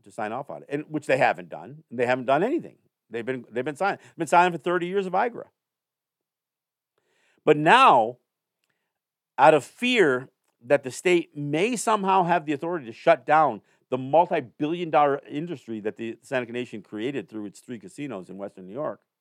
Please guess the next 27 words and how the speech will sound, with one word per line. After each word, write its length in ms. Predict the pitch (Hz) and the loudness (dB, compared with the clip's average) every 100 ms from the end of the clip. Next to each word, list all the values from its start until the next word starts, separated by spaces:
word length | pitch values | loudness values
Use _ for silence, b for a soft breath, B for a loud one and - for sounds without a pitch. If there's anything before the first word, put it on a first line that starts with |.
| _ _ _ _ _ _ _ _ _ _ _ _ _ _ _ _ _ - | _ _ _ _ _ _ _ _ _ _ _ _ _ _ _ _ _ 0
has 340 | 143 151 127 | 4 4 2
the, 200 | 131 135 | -4 -4
has 220 | 110 139 - | -4 -4 -2
Seneca 260 | 151 143 | -4 -4
officials 240 | 113 135 123 | -10 -12 -4
saying, 280 | 120 113 - | -4 -4 -6
"All 80 | 113 | 0
right, 140 | 110 | 0
we're 120 | 107 113 | 0 -4
gonna, 180 | 113 | -8
we're 160 | 110 113 | -8 -10
gonna, 200 | 107 101 _ _ _ | -10 -12 _ _ _
we're 140 | 110 | -12
gonna 180 | 107 98 | -10 -12
just 160 | - | -12
pay 140 | - 87 | -8 -8
them. 160 | 80 _ _ | -8 _ _
We've 140 | 104 | 0
already 160 | 143 147 | 0 0
paid 240 | 143 139 | 0 0
them 80 | 123 | 0
a 40 | |
billion 300 | 101 117 117 | -4 -2 -2
and 80 | 110 | -4
a 40 | 107 | -4
half 160 | 104 | -2
dollars. 400 | 110 101 101 98 | 0 2 0 -4